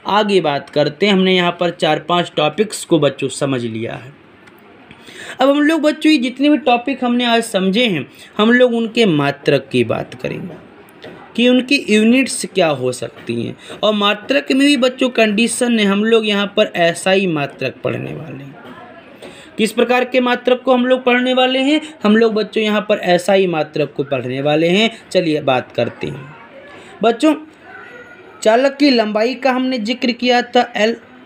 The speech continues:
लंबाई का मात्रक क्या होता है? मीटर होता है। बच्चों आपको पता होना चाहिए, हम लोगों ने क्षेत्रफल की बात की थी। क्षेत्रफल का मात्रक क्या होता है? मीटर स्क्वायर होता है। बच्चों हम लोगों ने प्रतिरोध का जिक्र किया था।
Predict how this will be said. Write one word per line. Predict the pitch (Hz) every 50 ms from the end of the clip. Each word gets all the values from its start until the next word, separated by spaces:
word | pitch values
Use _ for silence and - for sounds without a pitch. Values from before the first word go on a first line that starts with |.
| - - - -
लंबाई | 147 143 151 156 160 151 160 190 214 208
का | - 240 240
मात्रक | 233 226 226 226 226 - 233 226 226 226
क्या | - 226 220
होता | 214 214 214 208 - 226 214
है? | 220 226
मीटर | 208 170 143 143 147 139 - - 127 -
होता | 123 120 127 - - - -
है। | 151 - - - - - - - - - - - - - - - -
बच्चों | 220 233 226 - 302 302 294 294 - - - -
आपको | 190 208 214 208 - 220
पता | 220 247 247 240 285
होना | 277 269 269 269 269 269
चाहिए, | 254 262 269 277 277 277
हम | 247 226 226 220
लोगों | 226 233 226 226 240 247
ने | 247 254 247
क्षेत्रफल | - - - - - 185 180 180 - 202 202 - 240 247 240
की | 240 - 240 240
बात | 214 226 226 226 226 226 -
की | - - 233 226
थी। | 196 - 233 226 240
क्षेत्रफल | 233 - - - - - - - - - 196 196 190 - 220 214 - 233 226
का | 226 226 226 226
मात्रक | 220 214 214 214 208 - - 214 208 214
क्या | - 214 214
होता | 208 208 202 196 - - 214
है? | 214 214
मीटर | 185 156 151 151 147 151 151 143 139 131
स्क्वायर | 120 - - - - 143 123 120 117 117
होता | 113 110 - - - - - 98 98
है। | - - - - - - - - - - - -
बच्चों | 214 214 - 302 302 240
हम | 226 226 233
लोगों | 240 247 254 233 262 277 269
ने | 269 285 294
प्रतिरोध | 269 - - - - - - 214 208 202 233 233 240 262 285 294 262
का | 247 - 226 190
जिक्र | 170 147 143 147 - - 135
किया | 120 - - 120 120 113 -
था। | - - 143 151